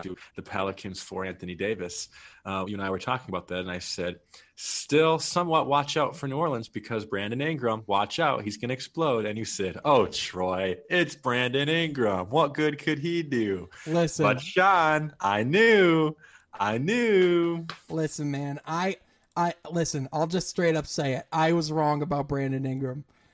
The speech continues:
Speaker 2: Um, he, he absolutely proved that the league was counting him out the first year he was in New Orleans. And, uh, you know,
Speaker 1: Right.
Speaker 2: I, I think, I think, I, I think that everybody was wrong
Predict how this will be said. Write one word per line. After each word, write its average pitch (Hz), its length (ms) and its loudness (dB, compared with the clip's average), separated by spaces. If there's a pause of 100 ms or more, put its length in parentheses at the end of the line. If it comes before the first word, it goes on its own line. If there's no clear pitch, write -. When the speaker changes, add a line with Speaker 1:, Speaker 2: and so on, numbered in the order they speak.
(200)
Speaker 2:
Um, 143 380 -4
he, 180 540 -4 (400)
he 190 500 -6
absolutely 165 960 -2
proved 143 720 -2 (420)
that 151 220 -6
the 151 100 -8
league 151 300 -4
was 147 120 -4
counting 139 360 -2
him 143 140 -4
out 131 280 -6 (100)
the 147 80 -12
first - 420 -6
year 151 140 -4
he 143 100 -4
was 135 140 -6
in 135 80 -6
New 135 120 -6
Orleans. 127 560 -10
And, 139 360 -8
uh, 131 240 -6 (360)
you 151 120 -8
know, 135 200 -4
Speaker 1:
Right. 151 200 -4
Speaker 2:
I, 165 80 -2
I 165 40 -4
think, 185 360 -8 (100)
I 180 160 -4
think, 196 460 -8
I, 170 240 -4 (100)
I 170 100 -4
think 196 280 -8
that 170 160 -8
everybody 175 500 -2
was 156 180 -4
wrong 160 440 -4